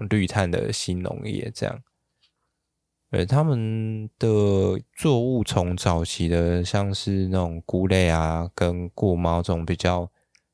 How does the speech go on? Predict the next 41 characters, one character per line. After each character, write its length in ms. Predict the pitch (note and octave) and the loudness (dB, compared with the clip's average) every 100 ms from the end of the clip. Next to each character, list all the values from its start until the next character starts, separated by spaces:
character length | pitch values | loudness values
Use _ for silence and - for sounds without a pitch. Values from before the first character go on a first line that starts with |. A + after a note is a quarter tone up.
| _ _ _ | _ _ _
就 80 | - | -12
是 180 | F#2 F2 F2+ | -8 -8 -2
不 120 | F#2 | -2
太 220 | G2 B2 | 2 2
需 180 | A2 - | 2 0
要 140 | G#2 | 2
阳 200 | G2+ E2 | 2 0
光 200 | E2 F#2 | 2 2
的 60 | E2+ | 2
东 220 | E2 E2 | 0 -4
西， 360 | F2 F#2 E2+ F2 _ _ _ | -4 -6 -8 -10 _ _ _
而 180 | - E2+ | -2 -2
他 240 | - B2 | 0 0
们 180 | A#2 A2 | 2 0
最 300 | F#2+ - G#2 | -2 2 2
近 640 | F#2 - A2 G2 F2+ F2+ F2+ | 0 -2 -2 -2 -4 -6 -6
想 200 | - E2 | -2 0
要 140 | F#2 | 0
挑 280 | - F2 E2+ | -2 -6 -6
战 340 | - F#2+ F2 | -2 -2 -2
去 440 | F2 - F2+ E2+ F2 | -6 -4 -2 -4 -8
种 320 | - F#2+ E2+ E2 | -4 -4 -4 -8
姜， 420 | - E2+ E2 F2 _ _ _ _ _ _ _ _ _ | -4 -2 -2 -10 _ _ _ _ _ _ _ _ _
对， 360 | - - B2 - _ _ _ _ _ _ _ _ _ _ _ _ _ _ _ _ _ _ _ _ _ | -12 -12 -14 -20 _ _ _ _ _ _ _ _ _ _ _ _ _ _ _ _ _ _ _ _ _
算 240 | - C#3 G2+ | -4 -2 0
是 220 | - G#2+ | 0 0
一 120 | F#2+ | 0
个 200 | F#2+ F#2+ F2 | -2 0 0
我 180 | G2+ G2 - | -4 -8 -4
自 100 | C3+ | -2
己 120 | F#2 | 0
觉 160 | - | 0
得 100 | E2 | 0
还 180 | E2 F2 | 0 0
蛮 220 | E2 E2 | 0 0
有 180 | E2+ F2+ | 0 0
趣 220 | D#2 - F#2 | -2 -2 -2
的 160 | D#2+ | -2
内 200 | D#2+ F2+ E2 - | -2 -4 -4 -8
容 100 | - - | -10 -8
啦。 200 | B2 | -12